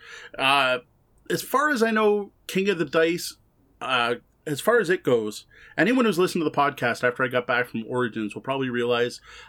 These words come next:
I've been playing this a lot with adults. And most of the games I played with adults. Now, yes, I did play with my kids, and my kids both do enjoy it. It has hit the table way more often at public play gaming events than it has at home.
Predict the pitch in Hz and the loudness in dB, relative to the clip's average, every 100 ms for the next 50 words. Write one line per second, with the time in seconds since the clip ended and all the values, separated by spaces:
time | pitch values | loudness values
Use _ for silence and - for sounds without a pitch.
0 | - 170 196 165 185 170 160 156 120 117 | -2 0 0 -2 0 2 0 0 0 0
1 | 190 - _ - 151 170 - 143 139 98 | -2 -6 _ -4 -2 -2 -4 -2 -2 -4
2 | - - _ _ _ _ - 143 139 131 | -8 -18 _ _ _ _ -2 0 2 0
3 | 127 - 160 226 214 175 135 120 101 127 | -2 -4 0 2 2 -2 0 -2 -2 -8
4 | - 127 110 113 104 - - - - _ | -4 -4 -4 -8 -10 -14 -16 -20 -20 _
5 | _ _ - 143 147 147 170 208 220 131 | _ _ -2 2 4 4 4 2 2 0
6 | 143 165 170 165 175 175 - 139 139 131 | 0 0 0 0 -2 -2 0 0 0 -2
7 | 117 139 123 - 139 123 135 127 113 180 | -2 -4 -4 -4 -6 -4 -4 -4 -2 0
8 | 226 139 113 - 214 240 226 - 226 - | 0 0 -4 -2 -2 -2 -4 -2 -4 -2
9 | 254 - 165 139 139 127 180 220 190 175 | -6 0 0 0 -4 -2 -2 0 -2 0
10 | 135 127 - 127 120 120 - - 151 147 | 2 0 -2 -6 -4 -6 -4 -2 -2 0
11 | 143 123 120 117 113 104 110 104 117 107 | -2 0 -2 -2 -2 -4 -4 -6 -8 -4
12 | 107 104 95 104 | -6 -6 -8 -10